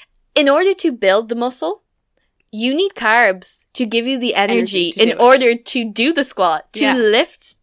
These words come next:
Speaker 1: the fucking dumbbell.
Speaker 2: Yeah.
Speaker 1: Like, you need it.
Speaker 2: You need carbs. Like, carbs are so important. And,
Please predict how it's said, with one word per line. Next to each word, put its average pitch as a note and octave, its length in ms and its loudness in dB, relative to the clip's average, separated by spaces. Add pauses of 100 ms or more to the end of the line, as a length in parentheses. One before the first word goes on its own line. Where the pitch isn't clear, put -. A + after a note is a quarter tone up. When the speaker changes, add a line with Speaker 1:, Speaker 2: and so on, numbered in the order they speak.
(140)
Speaker 1:
the A#3 120 0
fucking G#3 560 -4 (400)
dumbbell. G#3 640 0
Speaker 2:
Yeah. F3+ 260 -4
Speaker 1:
Like, A#3+ 160 -2
you C4 160 -6
need B3+ 380 -4
it. - 280 -6 (220)
Speaker 2:
You A3+ 160 -8
need G#3+ 320 -8
carbs. E3 540 -10 (280)
Like, G#3 160 -8
carbs A3 440 0
are F#3+ 180 -4
so F#3 540 -6
important. F3+ 560 -10
And, G3 200 -4